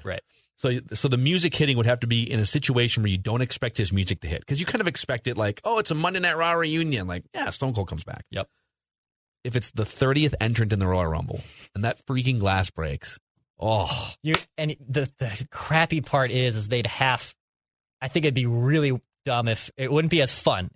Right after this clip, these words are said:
Speaker 1: if, if they weren't able to do it without the fans. Like, with this whole
Speaker 2: Oh,
Speaker 1: Thunder,
Speaker 2: hundred percent.
Speaker 1: like, you
Speaker 2: Yep.
Speaker 1: couldn't do it in the Thunderdome.
Speaker 2: No, it's
Speaker 1: It
Speaker 2: gotta
Speaker 1: wouldn't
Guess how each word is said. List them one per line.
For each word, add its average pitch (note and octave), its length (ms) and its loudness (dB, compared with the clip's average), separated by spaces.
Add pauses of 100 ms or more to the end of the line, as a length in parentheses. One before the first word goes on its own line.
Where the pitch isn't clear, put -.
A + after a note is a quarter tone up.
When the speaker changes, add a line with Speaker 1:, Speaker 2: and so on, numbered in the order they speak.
Speaker 1:
if, - 340 -8 (160)
if B2 160 -8
they B2 120 0
weren't C3 160 2
able A#2 120 2
to A#2+ 60 2
do A#2+ 40 0
it - 20 0
without G#2+ 240 0
the - 80 -12
fans. - 420 -8 (140)
Like, A2+ 200 -4
with B2+ 120 -2
this C3 100 0
whole C#3+ 120 6
Speaker 2:
Oh, - 20 4
Speaker 1:
Thunder, B2 140 4
Speaker 2:
hundred C3+ 140 4
percent. G2 340 0
Speaker 1:
like, C#3 140 0
you A2+ 80 4
Speaker 2:
Yep. - 100 2
Speaker 1:
couldn't F3 340 4
do C#3+ 160 4
it C#3 80 0
in C3 40 2
the B2 80 2
Thunderdome. F#2+ 580 -2
Speaker 2:
No, A2+ 100 4
it's C#3+ 100 2
Speaker 1:
It C#3 60 4
Speaker 2:
gotta - 160 6
Speaker 1:
wouldn't D#3+ 80 4